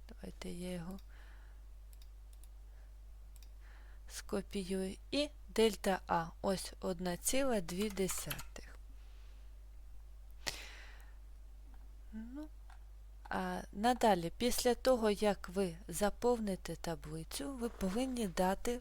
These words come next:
в лабораторній роботі письмово аналіз експерименту та його результатів. Звертаємо увагу на причини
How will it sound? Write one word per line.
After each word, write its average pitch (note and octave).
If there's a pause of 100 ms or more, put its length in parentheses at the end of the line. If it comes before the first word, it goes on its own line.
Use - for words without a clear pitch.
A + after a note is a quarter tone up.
(120)
в -
лабораторній F3+
роботі G#3 (120)
письмово A3
аналіз F#3
експерименту F#3+
та A3+ (440)
його F#3+ (360)
результатів. F#3 (800)
Звертаємо A#3
увагу A#3
на G#3 (2000)
причини A#3